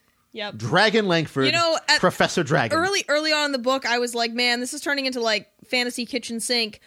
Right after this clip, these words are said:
Speaker 1: All they need are dragons." And then I read that and was
Speaker 2: Professor
Speaker 1: like,
Speaker 2: Dragon.
Speaker 1: "Well,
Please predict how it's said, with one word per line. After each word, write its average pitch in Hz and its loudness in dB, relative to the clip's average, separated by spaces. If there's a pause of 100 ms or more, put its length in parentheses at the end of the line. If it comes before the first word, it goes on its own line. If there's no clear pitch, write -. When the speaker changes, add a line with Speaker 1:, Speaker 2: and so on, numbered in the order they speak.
(160)
Speaker 1:
All 247 0
they 247 -2
need 247 -2
are 226 0
dragons." 214 -2
And 240 -4
then 226 0
I 226 0
read 214 -2
that 196 -2
and 202 -10
was 165 -4
Speaker 2:
Professor - 0
Speaker 1:
like, 190 -2
Speaker 2:
Dragon. 113 0
Speaker 1:
"Well, 294 6